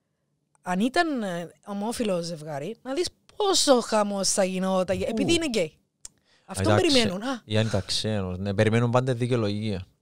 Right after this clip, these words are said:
Speaker 2: Όπως και το αν πεθάνει κάποιος τώρα, ε, είχε εμβόλιο.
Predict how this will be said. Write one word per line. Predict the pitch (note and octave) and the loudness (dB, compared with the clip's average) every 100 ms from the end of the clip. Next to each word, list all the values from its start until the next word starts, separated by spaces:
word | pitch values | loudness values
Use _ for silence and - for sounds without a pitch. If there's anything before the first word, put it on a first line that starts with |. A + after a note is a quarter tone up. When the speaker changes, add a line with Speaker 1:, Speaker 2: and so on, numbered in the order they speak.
| _ _ _ _ | _ _ _ _
Speaker 2:
Όπως | A#2 B2 | -10 -8
και | B2 | -2
το | A#2+ | -2
αν | A#2 | 0
πεθάνει | A2 A2+ B2 | 0 0 0
κάποιος | A#2 - - | -2 -4 -6
τώρα, | B2 C3+ C#3 _ | -4 -4 -6 _
ε, | G#2+ G2+ | -4 -2
είχε | G2 A2+ | -2 -2
εμβόλιο. | G#2+ G2 A2 A#2+ A2+ | -2 -2 -2 -4 -6